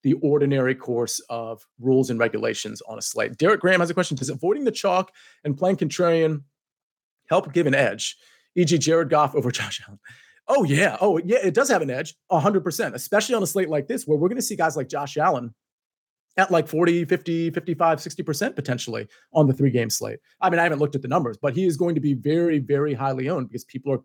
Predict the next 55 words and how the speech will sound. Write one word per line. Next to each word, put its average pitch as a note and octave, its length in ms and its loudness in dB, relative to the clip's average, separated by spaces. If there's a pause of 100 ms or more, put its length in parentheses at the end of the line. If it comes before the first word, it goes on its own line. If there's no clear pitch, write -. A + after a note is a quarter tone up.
gonna B2+ 160 -2
wanna B2 240 -4
play B2 220 -4
Josh B2+ 260 2
Allen, D3 220 2
in A#2+ 40 -8
spite D3 240 0
of C3 60 -2
the C3 60 -10
fact C#3 200 2
that C#3 60 -4
he's C3 120 0
been C#3+ 240 -2 (300)
a F3 80 2
little F#3 220 4
cold G3 280 0
over A#2+ 140 -2
the G#2+ 60 -8
last A2 240 -6
four A2 160 -12
games A#2 260 -10
and C3 80 -4
hasn't C#3+ 240 2
been C3+ 140 2
rushing C3+ 320 0
quite B2 220 0
as G#2+ 100 -10
much. D3 240 0
But E3 160 -2 (500)
you D3+ 60 -6
get F#3+ 120 2
to - 60 -14
play D#3 140 4
Detroit D#3+ 480 4 (380)
and C#3 340 2
Detroit's D#3+ 380 2
back D3 260 2
end, D3 180 0
which A#2 140 -10
isn't C#3 260 -4
very C#3 220 2
good. C3 200 0
And C#3 100 0
you B2+ 40 -2
got C#3 140 2
Stefon C#3+ 420 0
Diggs C3+ 240 0
and A#2 120 -6
Gabe C3 200 -2
Davis, C#3+ 280 2
both B2+ 200 -2
of C#3+ 100 -4
which D3+ 180 0
are C3 40 0
getting, B2+ 380 0